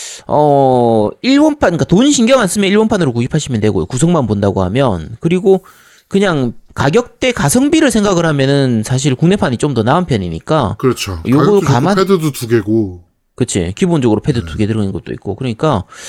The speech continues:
Speaker 1: 요거 감안해서 좀 구입하시기 바랍니다. 만약에 패드가 한 개밖에 없어도 된다, 한 개만 있으면 된다라고 하면 그냥 일본판 패드 한 개짜리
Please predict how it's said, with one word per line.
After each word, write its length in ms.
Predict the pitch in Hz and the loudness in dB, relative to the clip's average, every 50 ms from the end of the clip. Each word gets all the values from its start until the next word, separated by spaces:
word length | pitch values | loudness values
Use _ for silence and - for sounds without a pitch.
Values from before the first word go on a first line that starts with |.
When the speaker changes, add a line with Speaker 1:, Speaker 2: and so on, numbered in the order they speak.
| - - - _ | -16 -16 -4 _
Speaker 1:
요거 160 | 156 185 226 233 - | 2 2 2 2 0
감안해서 960 | 175 147 147 180 208 247 269 262 254 190 135 113 110 110 104 92 78 53 - - - - - - _ | 0 0 2 2 2 2 2 2 2 2 4 4 4 4 2 0 -2 -6 -10 -14 -18 -20 -20 -20 _
좀 180 | - 131 120 101 | -4 -4 -4 -2
구입하시기 440 | - 120 123 127 160 156 151 151 117 | 0 -2 0 0 -2 -2 -2 -2 -2
바랍니다. 500 | 95 92 92 101 101 92 92 127 135 - _ - - - _ - - - - - | 0 0 0 -2 -2 -2 -2 -4 -4 -8 _ -18 -18 -18 _ -20 -20 -20 -10 -4
만약에 220 | - 143 190 233 254 | -2 0 0 0 0
패드가 320 | - - 330 349 311 254 | 0 0 2 2 2 2
한 120 | 247 311 320 | 0 0 0
개밖에 360 | 311 285 269 - 226 185 - - - _ _ _ _ _ | 0 0 0 0 0 2 2 0 0 _ _ _ _ _
없어도 380 | - - 120 - - 185 185 | -8 -6 -6 0 2 4 4
된다, 200 | 180 180 170 135 | 4 2 2 0
한 180 | 123 190 277 285 | -2 -2 -2 -2
개만 300 | 277 254 214 190 165 143 | 0 0 0 0 -2 -4
있으면 280 | 131 - - 170 143 | -8 -8 -6 -6 -2
된다라고 500 | 127 156 175 175 175 156 147 139 135 143 | -2 -2 0 2 2 2 2 2 2 0
하면 220 | 147 151 165 175 165 | 0 0 0 -2 -2
그냥 240 | - 175 165 156 139 - - - - - - - - | 0 0 0 0 -2 -4 -12 -20 -20 -20 -20 -8 -4
일본판 500 | - 240 233 269 269 269 262 180 151 - | -2 0 2 0 2 2 2 0 2 0
패드 180 | 240 247 226 208 | -2 0 0 0
한 120 | 226 254 | 0 0
개짜리 480 | 247 233 - 135 107 104 101 135 156 | -2 -2 -2 -2 -2 -2 -2 -6 -6